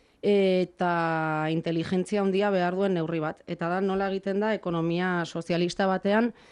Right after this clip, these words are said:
ba, interes pribatuak edo kapital pribatua integratzea, ez? E, kasu hontan beraiek, em, oso argi dute bertan,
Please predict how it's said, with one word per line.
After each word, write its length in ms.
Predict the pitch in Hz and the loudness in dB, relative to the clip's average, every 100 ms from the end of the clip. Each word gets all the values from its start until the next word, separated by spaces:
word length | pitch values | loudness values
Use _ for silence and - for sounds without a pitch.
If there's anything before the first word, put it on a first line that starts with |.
| - - - | -20 -20 -8
ba, 220 | 160 160 | -2 0
interes 380 | 165 170 180 190 | 0 2 0 0
pribatuak 560 | - 180 175 190 220 202 | -2 0 2 2 0 0
edo 120 | 170 | 0
kapital 380 | 170 180 185 175 | -2 -2 -2 -2
pribatua 420 | 175 175 175 196 | -2 0 0 0
integratzea, 640 | 180 156 160 165 156 147 160 | 0 -2 -2 -4 -6 -4 -4
ez? 160 | 202 - _ - - _ _ | -6 -12 _ -20 -20 _ _
E, 280 | 208 208 202 | 2 4 2
kasu 300 | 202 196 220 | 0 0 2
hontan 240 | 220 233 240 | 2 2 2
beraiek, 440 | 233 233 233 226 226 | 2 2 0 0 0
em, 520 | 226 226 226 226 220 - _ _ _ _ _ - 208 | 2 2 2 0 -2 -8 _ _ _ _ _ -6 -4
oso 300 | 202 208 208 | -2 0 0
argi 220 | 226 220 | 2 0
dute 440 | 208 196 240 277 - | 0 0 2 0 -2
bertan, 800 | 180 202 208 208 196 170 151 | -2 0 0 0 0 0 -2